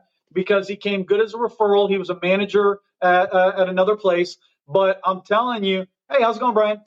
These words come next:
Um, I, I'm telling you, he was not a good fit for this role. And because we kind of put him in, I, I put him into that role, he was, he was sinking.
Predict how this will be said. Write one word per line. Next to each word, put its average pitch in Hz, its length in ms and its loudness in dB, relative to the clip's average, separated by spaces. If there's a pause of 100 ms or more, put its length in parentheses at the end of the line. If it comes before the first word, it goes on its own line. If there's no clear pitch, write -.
(280)
Um, 185 460 2
I, - 220 0
I'm 190 100 -4
telling 240 240 -2
you, 214 80 -2
he 214 160 -2
was 185 180 -2
not 208 320 0
a 202 60 2
good 202 320 0
fit 220 180 0
for 185 60 -12
this 175 240 -8
role. 175 300 0 (340)
And 196 400 0 (100)
because 226 520 0
we 240 80 -2
kind 233 220 0
of 185 120 -4
put 247 240 0
him 220 240 -2
in, 226 240 0 (100)
I, 202 240 0
I 220 460 0 (220)
put 233 180 2
him 214 160 -8
into 214 240 -2
that 185 260 0
role, 180 380 0 (300)
he 233 160 0
was, 208 500 -2
he 185 180 -4
was 196 220 -2
sinking. 214 300 -4